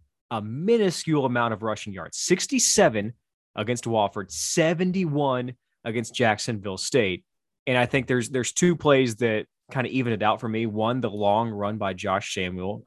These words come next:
uh, give him credit for J S U and give Spotsville credit for tracking him down. But then two, you had the sack of Cooper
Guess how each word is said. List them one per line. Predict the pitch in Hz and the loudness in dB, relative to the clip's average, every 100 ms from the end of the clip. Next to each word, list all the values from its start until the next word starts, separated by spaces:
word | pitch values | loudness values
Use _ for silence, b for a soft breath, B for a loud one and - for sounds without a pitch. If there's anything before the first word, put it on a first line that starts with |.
| 95 | -8
uh, | 90 _ 101 | -8 _ -2
give | 113 101 | -2 0
him | 110 | -2
credit | 107 101 101 | 2 0 2
for | 107 | -2
J | 95 92 | -2 0
S | 104 - | 0 -2
U | 90 92 | -2 -2
and | 98 | -2
give | 95 | -4
Spotsville | - 92 92 - 101 | 0 2 2 0 -6
credit | - 90 90 | -4 -6 -6
for | 92 | -4
tracking | 98 90 - | -2 -2 -4
him | 85 | 0
down. | 123 123 110 B B B _ | 4 4 2 B B B _
But | 139 | 2
then | 139 | 4
two, | 113 160 160 | 6 8 8
you | 131 | 6
had | 123 120 117 110 _ _ _ | 4 4 4 0 _ _ _
the | 110 | -10
sack | 107 - 131 117 117 | -8 2 4 4 2
of | 110 - | -4 -4
Cooper | - 165 151 127 123 | 4 4 4 0 0